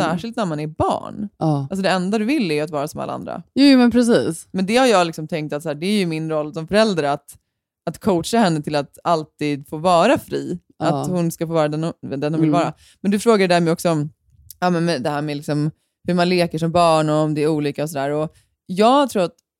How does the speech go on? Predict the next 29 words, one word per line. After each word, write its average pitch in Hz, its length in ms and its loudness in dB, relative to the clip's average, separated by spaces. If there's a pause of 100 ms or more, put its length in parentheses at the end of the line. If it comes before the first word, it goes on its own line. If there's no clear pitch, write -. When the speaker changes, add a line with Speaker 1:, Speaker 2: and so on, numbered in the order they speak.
(280)
Speaker 1:
jag 202 240 2
hade 247 220 2
nog 156 400 2
ett - 240 -10
synsätt 156 840 -4 (1120)
innan 208 360 4
jag 151 140 2
fick 151 120 -8
barn 156 460 -2
kring 160 200 -4
att 143 100 -6
det 139 80 -10
var 147 260 0 (160)
väldigt, 185 360 0
väldigt 151 200 -2
betingat 143 580 -8
kring 139 280 -6
liksom 139 300 -6
hur 156 240 0
man 143 280 -6 (180)
uppfostrar 226 400 -4
sina 185 220 -2
barn 151 320 -2
och 151 100 -10
hur 170 80 0
Speaker 2:
Mm. 156 140 2
Speaker 1:
miljön 156 540 0
påverkar. - 520 -6
Speaker 2:
Mm. 156 300 0